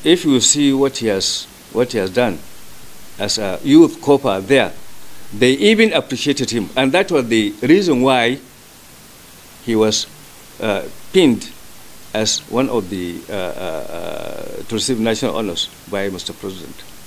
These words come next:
You see, six years after the graduation, uh, after, after his N Y S C, but just, uh, this year, they were honored with that. Uh, uh, in fact, I appreciated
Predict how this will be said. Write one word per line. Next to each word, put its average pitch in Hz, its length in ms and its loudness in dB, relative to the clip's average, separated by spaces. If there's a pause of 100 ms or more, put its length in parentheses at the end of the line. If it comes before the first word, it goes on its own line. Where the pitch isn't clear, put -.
You 104 100 -8
see, 131 140 -4
six 170 260 -2
years 170 300 2 (280)
after 139 320 0
the 101 100 -4
graduation, 107 600 -2
uh, 107 180 -4
after, 131 160 -6
after 117 280 -4
his 95 160 -4
N 113 140 -4
Y 120 80 -4
S 120 120 -4
C, - 120 -8 (300)
but 101 160 -6 (300)
just, 139 260 -4
uh, 90 260 -8
this 107 260 -6
year, 98 180 -4 (400)
they 92 100 -4
were 80 280 -6 (300)
honored 98 260 -6
with 82 120 -12
that. 85 220 -10
Uh, 65 160 -12 (680)
uh, 117 200 2
in 131 100 4
fact, 143 280 0
I 104 340 -2
appreciated 135 760 2